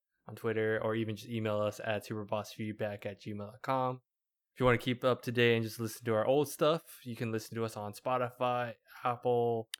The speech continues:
Um, you can even go on our Yout-, we have YouTube.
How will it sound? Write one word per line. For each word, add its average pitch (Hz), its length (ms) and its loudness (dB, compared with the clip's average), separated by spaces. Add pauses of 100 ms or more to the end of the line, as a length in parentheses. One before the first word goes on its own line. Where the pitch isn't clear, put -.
(320)
Um, 101 680 -4
you 104 80 -12
can 120 100 -2
even 107 180 -2
go 113 160 0
on 110 100 0
our 101 120 -4
Yout-, 117 320 -4
we 123 120 2
have 120 120 4
YouTube. 127 560 2